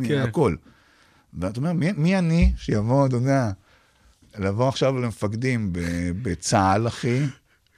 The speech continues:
Speaker 2: שהם יושבים שם, ואני עושה להם הרצאה על איך אפשר לשנות עדיין את החיים, כאילו, אתה יודע,
Speaker 1: <laughs>
Speaker 2: מה
Speaker 1: מטורף.
Speaker 2: מטורף. אז אתה עושה איזה סוויץ', ובאתי אליהם מכיוון אחר.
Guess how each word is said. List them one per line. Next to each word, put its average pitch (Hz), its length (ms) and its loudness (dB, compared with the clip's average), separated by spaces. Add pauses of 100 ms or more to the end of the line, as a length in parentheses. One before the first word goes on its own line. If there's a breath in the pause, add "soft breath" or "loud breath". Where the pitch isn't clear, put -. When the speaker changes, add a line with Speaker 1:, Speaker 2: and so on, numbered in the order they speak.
(120)
Speaker 2:
שהם 110 240 0
יושבים 117 340 0
שם, 117 260 -2
ואני 107 120 -2
עושה 117 180 -2
להם 135 180 -2
הרצאה 120 720 -2
על 110 160 -4
איך 120 140 -4
אפשר 123 240 -2
לשנות 120 320 -4
עדיין 120 260 0
את 127 80 -4
החיים, 120 460 0
כאילו, 117 520 0
אתה 110 100 4
יודע, 370 180 4 (180)
Speaker 1:
<laughs> - 220 -2
Speaker 2:
מה 110 60 -6 (1080 loud breath)
Speaker 1:
מטורף. 143 580 0
Speaker 2:
מטורף. 160 540 -4 (400)
אז - 160 -20
אתה - 160 -8
עושה 104 180 -4
איזה 131 180 -2
סוויץ', 156 480 -4
ובאתי 113 300 -6
אליהם 107 160 -6 (100)
מכיוון 104 420 -6
אחר. 120 300 -6